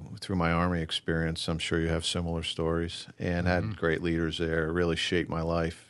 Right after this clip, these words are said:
Speaker 1: You know, it was a big part of who I am today. And then I got out, and I, I, I left the Army on a Friday, and I started full-time M B A program the following Monday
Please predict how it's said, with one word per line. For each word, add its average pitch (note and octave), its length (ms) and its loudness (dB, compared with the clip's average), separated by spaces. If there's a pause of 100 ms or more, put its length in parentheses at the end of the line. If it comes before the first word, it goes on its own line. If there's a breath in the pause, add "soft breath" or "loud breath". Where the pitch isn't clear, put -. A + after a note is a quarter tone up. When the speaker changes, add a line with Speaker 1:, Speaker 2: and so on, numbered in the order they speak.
Speaker 1:
You D#2 60 -4
know, D#2+ 200 -4
it - 20 -4
was D#2+ 100 -6
a - 40 -12
big F2+ 180 -4
part E2 200 -2
of E2 120 -4
who E2+ 160 -2
I E2 100 -2
am E2+ 200 -4
today. E2+ 400 -4 (1000 soft breath)
And A2+ 140 4
then C3 160 6
I C3+ 140 6
got C#3 160 8
out, E3 260 8
and B2+ 100 -2
I, A2 520 4
I, A2+ 60 6
I - 20 8
left C3 240 6
the C3+ 100 6
Army C3 280 6
on B2 120 6
a G2+ 60 4
Friday, A#2+ 580 6
and G2+ 140 2
I G2+ 260 4 (320)
started A2 480 6
full-time A2 580 4
M G#2+ 160 2
B G2+ 140 6
A G#2 220 6
program F#2+ 640 2
the F2+ 60 0
following F#2+ 480 2
Monday F#2 540 4